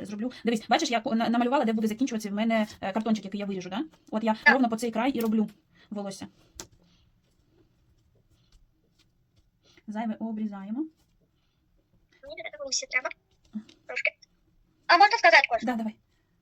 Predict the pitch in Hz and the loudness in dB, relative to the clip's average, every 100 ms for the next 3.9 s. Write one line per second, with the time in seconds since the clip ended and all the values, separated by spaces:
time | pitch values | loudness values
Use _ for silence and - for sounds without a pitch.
0 | _ 330 381 403 370 - - 370 403 415 | _ 4 8 8 6 2 2 6 8 6
1 | - 339 320 302 339 359 349 339 _ - | 8 8 8 6 6 8 8 6 _ 0
2 | 339 339 320 - 294 370 302 277 247 226 | 6 6 6 2 -2 0 2 0 -2 -6
3 | 214 _ _ _ _ _ 240 196 254 | -16 _ _ _ _ _ -8 -8 -8